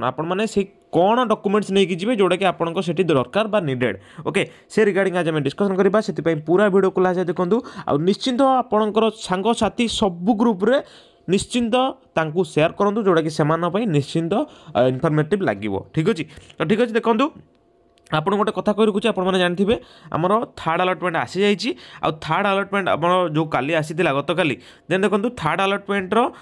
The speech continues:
ଅ, ଆସିବା ପରେ ତାର ଯେଉଁ ରହିଲା ଆମର ଫ୍ରିଜ୍, ଆଉ ଯେଉଁଟାକି ବାଛିବା ପାଇଁ କ'ଣ, ଦ୍ୟାଟ୍ ଇଜ୍ ଆପଣଙ୍କ ପାର୍ଟ କୋର୍ସ ଫି ଦେଇ ଫ୍ରିଜ୍ ବାଛିବା ପାଇଁ ତାର ଟାଇମ୍ ଅଛି ଆପଣଙ୍କର ପାଞ୍ଚ ଜାନୁଆରୀ ଦୁଇ ହଜାର ଚବିଶ ଯାଏ, ଠିକ୍ ଅଛି? ତ ପାଞ୍ଚ ଜାନୁଆରୀ ଦୁଇ ହଜାର ଚବିଶ ଯାଏ ଯେଉଁମାନେ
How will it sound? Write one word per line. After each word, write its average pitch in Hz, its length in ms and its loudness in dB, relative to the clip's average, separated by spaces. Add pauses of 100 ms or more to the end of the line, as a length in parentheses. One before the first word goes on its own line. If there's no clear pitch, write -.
(160)
ଅ, 120 60 2 (220)
ଆସିବା 214 240 0
ପରେ 220 200 -2 (140)
ତାର 185 300 0
ଯେଉଁ 202 180 -2
ରହିଲା 190 220 2
ଆମର 202 160 0 (160)
ଫ୍ରିଜ୍, 180 320 2 (140)
ଆଉ 151 180 2
ଯେଉଁଟାକି 175 280 -2 (160)
ବାଛିବା 131 460 -2
ପାଇଁ 165 200 -2 (320)
କ'ଣ, 196 160 2 (380)
ଦ୍ୟାଟ୍ 143 180 0
ଇଜ୍ 180 100 -2
ଆପଣଙ୍କ 185 200 -2 (120)
ପାର୍ଟ 160 260 0
କୋର୍ସ 190 240 0
ଫି - 120 -2
ଦେଇ 202 220 2
ଫ୍ରିଜ୍ 185 320 0
ବାଛିବା 185 280 -2
ପାଇଁ 233 160 -4
ତାର 175 240 0
ଟାଇମ୍ 170 360 -4
ଅଛି 180 220 -2 (380)
ଆପଣଙ୍କର 170 340 -2 (140)
ପାଞ୍ଚ 170 320 0
ଜାନୁଆରୀ 165 420 -2
ଦୁଇ 180 140 2
ହଜାର 185 220 2
ଚବିଶ 143 360 0
ଯାଏ, 104 160 0
ଠିକ୍ 170 220 -2
ଅଛି? 226 160 0 (320)
ତ - 20 0 (160)
ପାଞ୍ଚ 190 280 0
ଜାନୁଆରୀ 208 320 0
ଦୁଇ 202 100 2
ହଜାର 202 200 2
ଚବିଶ 180 260 0
ଯାଏ 202 120 2
ଯେଉଁମାନେ 170 320 0